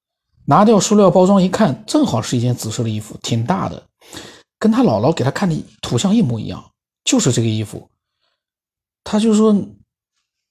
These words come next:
那个老板就说，“那你就要这个吧。”他想起姥姥的话，赶紧就跟他说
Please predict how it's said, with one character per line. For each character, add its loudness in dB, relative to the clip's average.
那 2
个 4
老 6
板 4
就 0
说 2
，“那 2
你 2
就 0
要 4
这 2
个 -6
吧。” -12
他 0
想 -2
起 -8
姥 0
姥 -2
的 -2
话， -4
赶 0
紧 0
就 -2
跟 0
他 0
说 -2